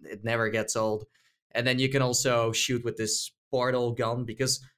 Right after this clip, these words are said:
this, this Moondust demo is set in the Portal universe. It's, it's really, uh, it's really cool. If you like Portal, then this is a,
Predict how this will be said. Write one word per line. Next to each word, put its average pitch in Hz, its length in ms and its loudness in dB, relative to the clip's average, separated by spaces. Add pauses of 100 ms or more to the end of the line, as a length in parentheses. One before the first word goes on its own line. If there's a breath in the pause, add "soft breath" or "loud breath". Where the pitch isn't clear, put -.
(140)
this, 123 280 2
this 120 260 0
Moondust 127 460 2
demo 117 280 0
is 107 160 2
set 113 220 0
in 110 160 -2
the 110 60 -2
Portal 110 400 -2
universe. 107 600 -4
It's, - 340 -8 (400)
it's - 120 -10
really, 127 360 4
uh, 117 180 4
it's 110 180 0
really 143 160 4
cool. 135 260 2
If 113 140 -4
you 131 80 2
like 127 300 0
Portal, 127 420 0
then 110 200 -4
this 107 200 -6
is 104 120 -6
a, 104 300 -2